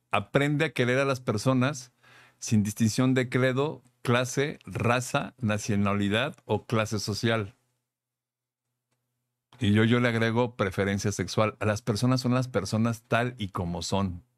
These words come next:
¿sí? ¿Y por qué comento esto? Porque hoy día hay muchas personas que están sufriendo porque no pueden desarrollar una marca personal o porque su marca personal no funciona con base a los parámetros de la mercadotecnia.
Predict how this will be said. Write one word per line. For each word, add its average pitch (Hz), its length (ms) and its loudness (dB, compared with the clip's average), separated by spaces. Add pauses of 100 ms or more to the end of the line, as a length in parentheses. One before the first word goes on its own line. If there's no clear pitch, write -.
(140)
¿sí? 95 220 -4 (1600)
¿Y 113 80 2
por 120 140 2
qué 175 120 -2
comento 196 420 2
esto? 139 420 -2 (520)
Porque 110 260 2
hoy 160 120 4
día 170 440 -2 (260)
hay 135 120 4
muchas 165 320 -2
personas 139 560 0
que - 100 -8
están 131 300 0
sufriendo 131 840 2 (160)
porque 107 280 -2
no 127 180 2
pueden 131 240 2
desarrollar 104 480 0
una 120 220 2
marca 110 400 0
personal 98 640 -2 (420)
o 98 80 -8
porque 110 220 0
su 120 140 0
marca 139 320 0
personal 123 560 2
no 135 100 2
funciona 127 540 0
con 104 180 2
base 120 220 2
a - 20 0
los 117 160 -2
parámetros 113 640 0
de 98 80 0
la 95 120 0
mercadotecnia. 98 1000 0